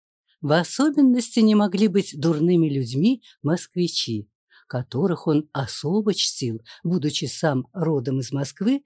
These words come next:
хотя жил и учился в Питере. Он вспоминал московскую жизнь, московские дворики,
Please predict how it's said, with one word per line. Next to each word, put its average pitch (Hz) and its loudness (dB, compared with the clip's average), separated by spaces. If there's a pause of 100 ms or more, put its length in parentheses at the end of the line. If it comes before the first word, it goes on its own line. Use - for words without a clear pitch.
(180)
хотя 240 0
жил 214 0
и 156 -2
учился 160 -4
в - -14
Питере. 110 -8 (1040)
Он 175 2
вспоминал 170 2
московскую 156 -2
жизнь, 123 -6 (240)
московские 156 0
дворики, 135 -2